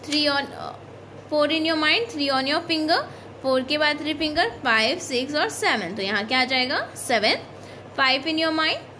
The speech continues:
six in your finger, सिक्स फिंगर्स निकाल लीजिए, फ़ाइव के बाद फिंगर्स काउंट कीजिए,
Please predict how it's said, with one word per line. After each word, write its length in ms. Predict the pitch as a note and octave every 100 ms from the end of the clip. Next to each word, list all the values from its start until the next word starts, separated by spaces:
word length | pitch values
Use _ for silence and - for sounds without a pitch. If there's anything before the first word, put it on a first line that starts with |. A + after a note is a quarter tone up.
| -
six 320 | - D4 - - - - C4+
in 140 | C#4+
your 100 | D4+ D#4
finger, 320 | D#4 D4+ F4 E5 - - - - - - - - - - -
सिक्स 240 | C#4 -
फिंगर्स 320 | D#4+ D4 D4 D4+
निकाल 240 | C#4+ C4+
लीजिए, 160 | C4+ E4+
फ़ाइव 300 | D#4+ A#3 A#3+
के 60 | C4
बाद 180 | C4 C#4+ C#4+ - -
फिंगर्स 300 | C#4 C4 C#4
काउंट 260 | D4 C4+ C4
कीजिए, 240 | C4+ D4